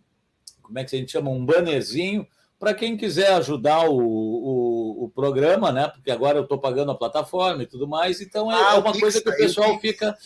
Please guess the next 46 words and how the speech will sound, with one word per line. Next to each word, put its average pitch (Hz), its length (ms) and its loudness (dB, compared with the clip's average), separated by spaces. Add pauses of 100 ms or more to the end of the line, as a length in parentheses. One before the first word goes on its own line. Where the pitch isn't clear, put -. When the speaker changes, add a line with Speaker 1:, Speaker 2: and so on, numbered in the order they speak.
(180)
Speaker 1:
o - 40 -20
pessoal 208 320 0
fica 208 220 -2
à 190 40 4
vontade, 151 600 2
tu 135 100 -14
entende? 147 380 -4
Porque 170 180 -8
daqui 185 220 -2
a 147 60 -2
pouco 202 500 0 (840)
ninguém 214 440 2
ajuda, 233 360 2
não 233 140 0
tem 247 160 -2
problema 220 420 -2
nenhum, 208 320 -2
porque 214 360 -6
a 202 60 2
gente 208 220 -2
sabe 185 280 0
da 180 80 0
batalha 170 420 0
de - 120 -16
todo 180 240 -2
mundo 180 220 -2
e 190 40 0
vai 196 140 2
continuar 180 480 -2
dando 175 260 -2
o 190 40 -6
melhor 170 420 2
aqui, 151 300 -4
né? 107 200 -4 (260)
Mas 156 180 -4
se, 196 200 -4
se - 120 -2
alguém 185 260 0
quiser 170 300 -2
ajudar, 170 380 0
é 190 60 0
muito 208 240 -4
bem-vindo 240 480 -6
também, 123 340 -6
né, 117 160 -6
cara? 95 220 -10